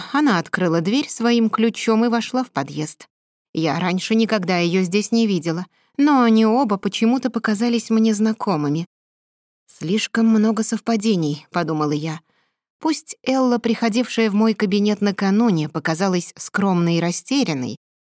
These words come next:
интуиция подсказывала мне, что на самом деле она совсем другая, пробивная и знающая, чего хочет.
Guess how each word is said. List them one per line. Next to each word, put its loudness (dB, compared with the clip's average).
интуиция 0
подсказывала 0
мне, 4
что -2
на 2
самом 2
деле 2
она 2
совсем -2
другая, -2
пробивная 0
и 0
знающая, 0
чего -2
хочет. -10